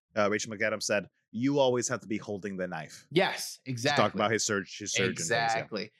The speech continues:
Speaker 2: And so that encompassed everything. And I think towards
Speaker 1: Yeah.
Speaker 2: the end of the movie, he let go. He let America Chavez save the day. He let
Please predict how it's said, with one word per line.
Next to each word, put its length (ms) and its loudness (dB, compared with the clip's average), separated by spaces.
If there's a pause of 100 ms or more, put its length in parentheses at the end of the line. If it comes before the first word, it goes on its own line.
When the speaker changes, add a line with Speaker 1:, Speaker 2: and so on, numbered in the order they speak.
Speaker 2:
And 120 2
so 300 4 (160)
that 380 0 (160)
encompassed 640 2
everything. 540 -4 (380)
And 180 4
I 120 0
think 220 0
towards 240 0
Speaker 1:
Yeah. 100 0
Speaker 2:
the 60 -2
end 20 -
of 120 -4
the 60 0
movie, 680 0
he 220 -2
let 220 0
go. 220 4 (380)
He 100 0
let 280 4
America 380 0
Chavez 480 2
save 240 2
the 80 -12
day. 320 -2
He 80 -2
let 300 2